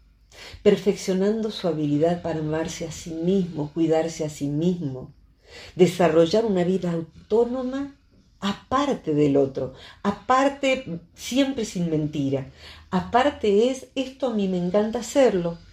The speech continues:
y al otro le encanta lo otro. Entonces eso que es fuera del círculo de la pareja enriquece a la intersección de círculos que es la pareja. Esto otro que es mío. Entonces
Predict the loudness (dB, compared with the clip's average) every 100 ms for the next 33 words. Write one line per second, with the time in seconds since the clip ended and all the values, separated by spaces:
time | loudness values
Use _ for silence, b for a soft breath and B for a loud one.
0 | B B 6 8 8 6 2 2 0 -4
1 | -4 -6 -4 -4 -4 -6 -6 -8 -8 -10
2 | _ B B B 0 4 4 4 -2 -4
3 | -6 -4 -4 -2 0 0 0 -16 -20 0
4 | 6 8 6 2 -6 -20 0 8 8 8
5 | 2 -4 -18 -4 -2 -2 -4 -4 -4 0
6 | 2 2 2 4 2 2 -6 -8 -12 -20
7 | -20 -14 0 2 4 2 -2 4 6 6
8 | 0 -6 -8 -12 -20 -4 0 2 4 4
9 | 4 -2 2 2 2 0 -2 -2 -2 -2
10 | -2 0 0 -2 0 0 0 0 -2 -2
11 | B B B B 2 4 2 2 0 -2
12 | 0 2 4 2 0 -8 B B B B
13 | -4 0 0 0 0 -2